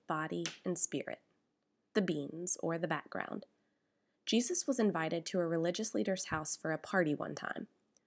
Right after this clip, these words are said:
While he was there, someone asks him, "What must I do to in-,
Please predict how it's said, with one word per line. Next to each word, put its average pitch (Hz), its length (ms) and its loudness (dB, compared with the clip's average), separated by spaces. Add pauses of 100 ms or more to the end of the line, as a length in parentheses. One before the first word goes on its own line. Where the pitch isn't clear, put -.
(300)
While 156 220 0
he 196 80 2
was 262 160 4
there, 160 240 0
someone 170 320 0
asks 247 400 -2
him, 160 260 0 (440)
"What 208 280 2
must 302 220 2
I 285 80 4
do 175 220 2
to 208 160 -2
in-, 190 160 2